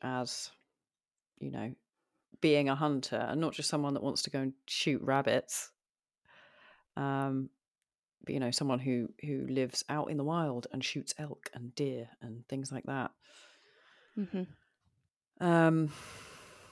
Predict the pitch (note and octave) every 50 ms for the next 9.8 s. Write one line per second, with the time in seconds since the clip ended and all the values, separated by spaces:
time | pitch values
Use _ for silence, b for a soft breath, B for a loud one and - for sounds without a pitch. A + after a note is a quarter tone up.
0 | B B B _ _ _ _ _ _ _ _ _ _ _ - F#3 E3+ D#3+ F3+ F3+
1 | E3+ - - - D#3+ D3 C#3+ D3 D#3 D#3 - - F3 E3+ E3+ E3 - F3 E3+ -
2 | - - - - - - b b b b b b b b b b b _ _ _
3 | _ _ _ _ _ _ _ _ _ _ _ _ _ _ _ _ _ _ _ _
4 | _ _ _ _ _ _ - _ _ _ - E3+ D#3+ D#3+ D#3 D#3 D#3 D3+ D#3 D3+
5 | D3 - - - _ _ _ _ _ _ _ _ _ _ _ _ _ _ _ -
6 | D#3 D#3 D#3 D3+ D3+ D3 E3 - - - - - - D#3+ D3+ D3 - - D3+ D3
7 | D3 D3 b b b b b b b b _ _ _ _ B B B B B B
8 | B B B B - G#3 - - B3 A#3 G3+ F#3 F3 E3 D3 D#3+ D#3 D#3 D3+ -
9 | - - D3+ D3 B B B B - - - - - - D#3+